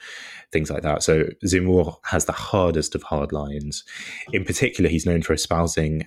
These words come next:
a conspiracy theory called the Great Replacement, which basically holds that elites are intentionally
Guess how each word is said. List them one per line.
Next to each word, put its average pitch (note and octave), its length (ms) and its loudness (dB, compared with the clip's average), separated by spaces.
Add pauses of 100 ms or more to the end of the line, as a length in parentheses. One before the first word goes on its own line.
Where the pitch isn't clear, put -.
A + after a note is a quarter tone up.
a D2+ 340 2
conspiracy E2+ 500 2
theory D2+ 400 2
called D2+ 340 -2
the D2+ 280 -6
Great - 280 0
Replacement, D2+ 560 -2
which - 220 -12
basically D#2+ 340 -4
holds D2+ 340 -2
that - 240 -4 (280)
elites F2 520 4
are D#2+ 280 4
intentionally D#2 1300 0